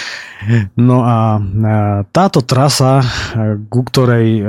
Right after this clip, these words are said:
či sa dostaneme teda ku celej trase v rámci dnešnej relácie, to netuším. Každopádne, e, aspoň niekam sa určite dostaneme, ale táto prvá etapa má takúto trasu.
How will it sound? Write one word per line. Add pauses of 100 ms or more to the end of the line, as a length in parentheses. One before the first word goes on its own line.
(140)
či
sa
dostaneme
teda
ku
celej
trase
v
rámci
dnešnej
relácie, (360)
to
netuším.
Každopádne,
e, (2250)
aspoň
niekam
sa
určite
dostaneme, (460)
ale
táto
prvá
etapa
má
takúto
trasu.